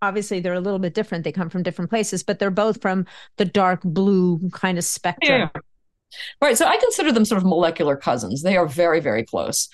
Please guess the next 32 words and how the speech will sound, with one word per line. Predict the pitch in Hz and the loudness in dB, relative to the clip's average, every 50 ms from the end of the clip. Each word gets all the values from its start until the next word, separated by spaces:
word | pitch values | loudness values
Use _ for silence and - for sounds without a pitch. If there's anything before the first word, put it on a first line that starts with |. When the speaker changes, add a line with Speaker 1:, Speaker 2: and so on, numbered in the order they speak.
| - - - - - - _ _ | -16 -18 -16 -16 -18 -20 _ _
Speaker 2:
And | 175 202 | 2 2
if | 214 208 - | 2 2 4
you | 214 220 196 | 2 2 2
just | 196 - - 226 233 262 311 311 - - | 2 0 2 2 4 4 2 0 0 -2
look | 185 170 185 190 196 190 - | -2 0 2 2 2 0 0
at | - 175 180 - | -2 -2 0 -2
the | 175 | -2
molecules | 160 160 156 156 165 170 170 - 190 160 156 151 151 | 0 2 2 2 2 0 0 -2 0 0 0 0 -2
themselves, | - 156 143 139 - - - 165 160 135 120 113 - 143 - | -2 -2 -2 -2 -2 0 2 2 2 4 2 2 0 -4 -6
pteristilbene | - 156 156 - 226 220 226 202 - - 180 170 170 165 160 143 | -6 -6 -2 0 2 2 2 0 0 0 0 0 0 0 -2 -2
is | 139 135 | -2 -2
more | 156 143 147 156 147 | -2 0 0 0 0
bioavailable | 127 147 143 143 143 143 139 139 139 135 143 139 135 135 135 131 135 | 0 0 0 2 2 0 2 2 2 2 2 0 0 -2 -2 -2 -2
than | 123 123 | -4 -4
resveratrol. | 123 127 131 - 120 104 135 120 - - - - - - _ _ _ _ _ _ _ _ _ _ _ _ | -4 -6 -6 -6 -6 -4 -4 -6 -6 -8 -8 -8 -10 -12 _ _ _ _ _ _ _ _ _ _ _ _
It | 220 | 0
Speaker 1:
Okay. | 202 | 2
Speaker 2:
just | 180 202 180 - | 4 2 2 0
is. | - | -4
It | - 87 - - _ - _ _ _ _ _ _ | -6 -8 -8 -8 _ -20 _ _ _ _ _ _
Speaker 1:
It | 190 | -2
Speaker 2:
just | - 208 175 | -2 0 0
Speaker 1:
just | 196 185 - | 0 -2 -2
Speaker 2:
is. | 165 - | -2 -4
Speaker 1:
is. | - - - 208 - _ _ _ _ _ _ | -6 -8 -14 -16 -18 _ _ _ _ _ _
Yeah. | 185 - - - _ | -10 -10 -10 -14 _
Speaker 2:
However, | - - - 320 359 359 392 370 339 247 156 - - - - _ _ _ _ _ | -8 -2 0 2 2 4 4 2 2 2 2 0 -2 -4 -8 _ _ _ _ _
however, | - 240 247 226 175 165 156 | -2 2 2 2 2 2 0
caveats | 156 - - 240 247 220 226 170 139 131 147 185 - | -2 0 0 0 2 2 2 4 4 4 2 2 0
are | - 170 180 170 | 0 0 0 2
that | 170 165 156 - - - | 2 2 2 2 0 -2
A, | 165 170 151 107 113 123 165 190 | 0 0 2 2 2 0 0 -2